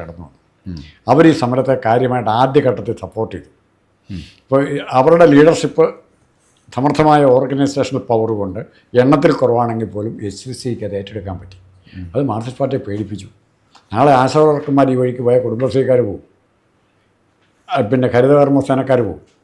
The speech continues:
Speaker 1: അപ്പോൾ നാളെ ഈ സിറ്റുവേഷൻ ഇവിടെ ഡെവലപ്പ് ചെയ്താൽ പിണറായി വിജയൻ്റെ മീറ്റിങ്ങിന് ആരും ഇല്ലാത്ത അവസ്ഥ വരും,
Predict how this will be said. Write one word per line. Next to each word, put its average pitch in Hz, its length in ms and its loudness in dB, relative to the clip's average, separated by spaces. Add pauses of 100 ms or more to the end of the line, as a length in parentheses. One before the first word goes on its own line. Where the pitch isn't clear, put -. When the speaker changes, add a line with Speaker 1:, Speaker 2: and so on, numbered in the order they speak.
(280)
Speaker 1:
അപ്പോൾ 117 220 -4
നാളെ 175 300 6
ഈ - 100 4
സിറ്റുവേഷൻ 147 500 2
ഇവിടെ 131 240 0
ഡെവലപ്പ് 127 320 2
ചെയ്താൽ 127 240 2
പിണറായി 127 280 0
വിജയൻ്റെ 135 280 -2
മീറ്റിങ്ങിന് 120 380 -4
ആരും 160 200 4
ഇല്ലാത്ത 139 260 4
അവസ്ഥ - 200 -12
വരും, 76 100 -20